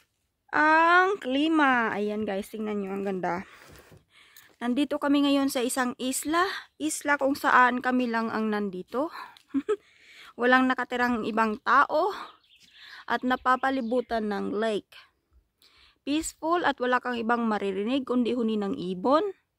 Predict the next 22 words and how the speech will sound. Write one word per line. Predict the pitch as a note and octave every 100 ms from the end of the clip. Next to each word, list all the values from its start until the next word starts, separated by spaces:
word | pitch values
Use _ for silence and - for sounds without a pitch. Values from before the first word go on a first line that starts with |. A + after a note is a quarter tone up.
| _ _ -
o | - A3+ A#3 B3
huni | B3 C4+
ng | B3 A#3+
ibang | G3+ G#3+ A3 G#3+
mga | G#3 G#3
hayop | A3 G3+ A3+ C#4
dito. | G3+ A#3+ - D4 F4 - _ _ _ _ _ _ _ _ _ _ G3+
Ayan. | G#3 G3 A3+ C#4+ C#4 - _ _ _ _ _ _
Malapit | G#3+ A3 A#3+ - C#4+
na | C4+
ang | C4+
summer, | - B3+ B3+ C4+ C4+
so | - G#3+ G#3+ G#3+ G#3+ - - - -
ang | G3+ A3 G#3+
trees, | A3+ A#3 B3+ D4+ E4
ayan, | - G#3 G#3 A#3
nabubuhay | A#3+ A3 G3+ A#3 B3 C4 C#4
na | A#3+
ang | A3+
kanilang | G#3+ G#3 G#3+
mga | G#3 G3+ G#3
leaves. | G3 G3+ F3+ G3 - -